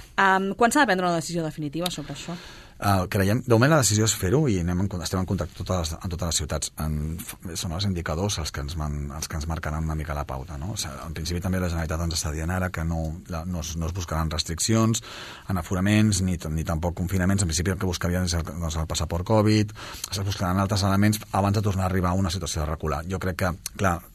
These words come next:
Speaker 2: psicològicament per tothom, si recular ja és com, ja és dur, si a sobre ho hem de fer a les èpoques de les va-, de les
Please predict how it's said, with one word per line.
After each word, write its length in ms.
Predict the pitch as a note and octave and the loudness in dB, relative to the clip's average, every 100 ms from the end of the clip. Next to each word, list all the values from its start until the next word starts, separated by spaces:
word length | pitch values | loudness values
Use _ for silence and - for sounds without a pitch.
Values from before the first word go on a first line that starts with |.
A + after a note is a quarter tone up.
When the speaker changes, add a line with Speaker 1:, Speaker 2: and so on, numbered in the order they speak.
| - | -6
Speaker 2:
psicològicament 640 | G2+ F#2 F#2 G2+ G#2 G2 | -4 0 0 2 2 2
per 60 | F#2 | 0
tothom, 240 | F2+ G#2 | -2 -2
si 160 | - E2+ | 0 -2
recular 240 | E2+ F2+ | 0 0
ja 80 | F#2 | 2
és 80 | - | 0
com, 160 | F#2+ F#2+ | -4 -2
ja 160 | F#2+ | -2
és 80 | F2+ | -2
dur, 160 | G#2+ A2 - - - | 0 -2 -4 -12 -6
si 140 | G2+ | 0
a 20 | |
sobre 160 | G2+ G2+ | 2 4
ho 80 | G#2 | 4
hem 80 | G#2 | 4
de 60 | F#2+ | 2
fer 160 | A2 G2 | 2 2
a 80 | F2 | 2
les 80 | |
èpoques 400 | F2+ F#2 E2+ E2+ | 0 0 -2 0
de 100 | F#2 D#2+ D#2 | 0 0 0
les 160 | D#2 | -2
va-, 80 | D#2+ - | -4 -2
de 180 | F2+ E2 | -2 0
les 240 | D2 C#2+ | 0 -2